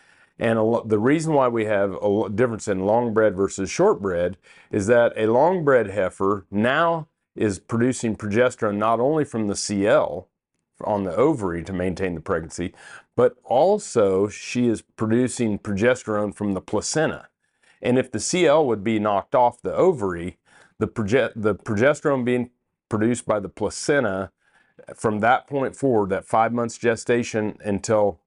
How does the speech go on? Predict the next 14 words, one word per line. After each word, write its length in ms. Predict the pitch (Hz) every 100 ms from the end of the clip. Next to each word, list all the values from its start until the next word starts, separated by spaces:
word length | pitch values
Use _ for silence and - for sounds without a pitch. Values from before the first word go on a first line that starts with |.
| _
parturition, 720 | - 107 - 156 160 101 92 - _ -
is 160 | 110 104
gonna 200 | 131 127
be 140 | 117
enough 340 | 110 113 113
to 80 | -
maintain 540 | 98 101 101 101 98 92
the 60 |
pregnancy. 640 | 87 113 110 80 - - - _ _ _ _ _ _
So 160 | - 123
why 260 | 127 147
is 120 | 143 117
that 160 | 120
important? 480 | 101 - 95 -